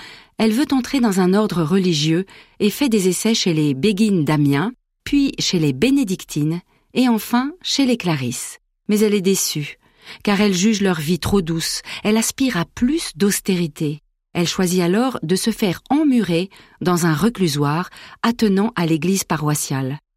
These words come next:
Elle y est bien. Enfin, elle peut vivre dans l'austérité, la prière et la pénitence. Quelle personnalité !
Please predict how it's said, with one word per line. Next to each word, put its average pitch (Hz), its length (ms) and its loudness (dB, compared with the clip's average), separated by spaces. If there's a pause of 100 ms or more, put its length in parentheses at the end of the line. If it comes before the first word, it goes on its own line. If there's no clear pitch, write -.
(340)
Elle 170 160 2
y 156 120 2
est 151 60 2
bien. 143 380 -2 (460)
Enfin, 269 580 0
elle 180 180 2
peut 185 160 0
vivre 170 460 0
dans 151 140 2
l'austérité, 165 840 -2 (220)
la 170 140 -2
prière 165 640 -2
et 220 100 2
la 190 120 0
pénitence. 147 760 -2 (480)
Quelle 156 220 0
personnalité ! 147 920 -2